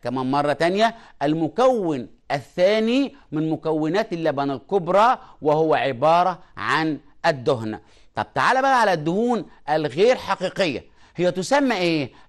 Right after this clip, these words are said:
المواد المصاحبة للدهن. هتقسم إلى كام نوع؟ دهون فوسفورية،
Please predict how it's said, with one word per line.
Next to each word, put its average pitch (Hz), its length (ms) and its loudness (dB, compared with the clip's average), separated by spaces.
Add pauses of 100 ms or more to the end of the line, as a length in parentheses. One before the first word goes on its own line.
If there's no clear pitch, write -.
المواد 143 680 2 (260)
المصاحبة 156 880 -2 (180)
للدهن. 123 720 -2 (540)
هتقسم 214 600 -2
إلى 170 300 0 (140)
كام 247 240 2
نوع؟ 208 380 2 (320)
دهون 208 340 2
فوسفورية، 208 1120 0